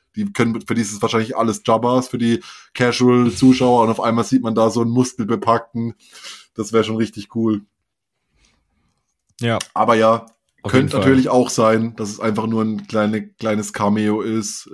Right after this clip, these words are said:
Speaker 1: Wäre ja nicht das erste Mal in Star Wars, dass auch bekanntere Schauspieler irgendwelchen Figuren ihre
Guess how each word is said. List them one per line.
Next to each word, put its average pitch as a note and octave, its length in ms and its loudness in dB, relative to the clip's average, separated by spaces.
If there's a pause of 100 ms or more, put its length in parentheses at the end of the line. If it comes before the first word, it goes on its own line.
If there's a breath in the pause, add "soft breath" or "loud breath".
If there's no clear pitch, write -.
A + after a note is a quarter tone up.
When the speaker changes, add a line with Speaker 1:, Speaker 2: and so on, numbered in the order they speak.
(140)
Speaker 1:
Wäre G#2+ 200 -4
ja G#2 120 2
nicht G#2+ 220 -4
das - 100 -14
erste G#2 380 -4
Mal G#2 360 0 (440 loud breath)
in G#2+ 140 -4
Star G#2 320 2
Wars, G#2+ 300 2
dass G#2 400 -2
auch G#2 540 -2
bekanntere G#2+ 920 -2 (400 loud breath)
Schauspieler G#2+ 920 0
irgendwelchen G#2 1000 0
Figuren G#2 600 0
ihre G2+ 520 0